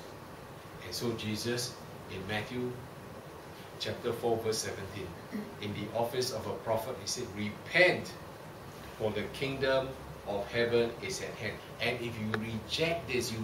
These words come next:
don't repent, then God said, "Whoever will not hear my words which he speaks in my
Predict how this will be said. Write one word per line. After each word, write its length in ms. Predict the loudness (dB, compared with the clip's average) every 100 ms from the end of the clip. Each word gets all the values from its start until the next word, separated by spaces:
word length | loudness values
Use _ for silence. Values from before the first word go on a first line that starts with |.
| 0
don't 240 | 4 6
repent, 500 | 6 2 2 4 4 0 -10 -6
then 180 | -2 0
God 240 | 2 2 2
said, 300 | 4 2 2 -6 -10 -12 -12 -12 -6
"Whoever 480 | -2 2 4 4 4
will 320 | 6 6 6
not 200 | 6 2 2
hear 160 | 4 4
my 160 | 2 0
words 240 | 2 4 2 -2
which 160 | -4
he 100 | -2
speaks 460 | -4 -2 -2 -2 -2
in 160 | -4 -2
my 160 | 0